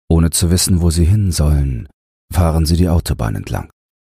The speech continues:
Aus dem alten Peugeot haben sie die Dieselkanister rausgeholt. Das, was an Waffen und Vorräten nach der Explosion in der Polizeistation noch übrig geblieben ist,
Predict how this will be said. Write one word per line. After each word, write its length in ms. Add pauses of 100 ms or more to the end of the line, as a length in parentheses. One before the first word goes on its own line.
(440)
Aus 180
dem 140
alten 360
Peugeot 680
haben 260
sie 140
die 100
Dieselkanister 840
rausgeholt. 760 (500)
Das, 300
was 180
an 160
Waffen 300
und 120
Vorräten 520
nach 160
der 120
Explosion 600
in 80
der 100
Polizeistation 840
noch 160
übrig 360
geblieben 400
ist, 260